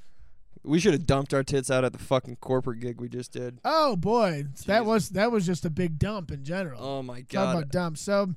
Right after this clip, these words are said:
Speaker 1: I feel like someone shit on me.
Speaker 2: I felt like, I felt like Johnny Depp's mattress.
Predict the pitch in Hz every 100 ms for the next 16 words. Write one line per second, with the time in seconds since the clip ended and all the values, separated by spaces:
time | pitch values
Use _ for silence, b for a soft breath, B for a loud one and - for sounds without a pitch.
0 | - 156 147 131 - 131 120 - 143 127
1 | 127 127 123 117 101 B B B B B
2 | B B - 214 160 277 285 262 247 202
3 | 233 - 226 233 233 220 190 202 190 190
4 | 180 170 131 151 147 123 104 -